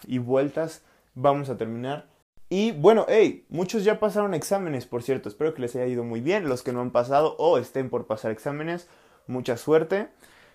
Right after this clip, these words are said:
Y pues nos vemos pronto, nos escuchamos pronto. Ya saben, si quieren opinar algo, si no te gustó o si tienes algo que decirme, sígueme en mis redes sociales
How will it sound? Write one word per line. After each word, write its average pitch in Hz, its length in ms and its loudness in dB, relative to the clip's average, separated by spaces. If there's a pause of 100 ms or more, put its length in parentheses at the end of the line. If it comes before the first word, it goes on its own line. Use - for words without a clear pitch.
(200)
Y 139 180 6
pues 135 440 0
nos 135 260 0
vemos 170 340 0
pronto, 180 440 0
nos 143 160 -4
escuchamos 151 500 -4
pronto. 170 580 -4 (480)
Ya 143 300 4
saben, 170 320 0
si 147 180 -6
quieren 190 260 0
opinar 147 380 0
algo, 151 200 2
si 156 140 -8
no 156 220 -2
te 220 80 4
gustó 156 760 6 (420)
o 135 180 -2
si 151 140 -4
tienes 208 300 -4
algo 185 200 2
que 147 100 0
decirme, 190 680 -2
sígueme 170 440 0
en 135 80 -2
mis 123 80 -4
redes 139 180 2
sociales 156 560 -2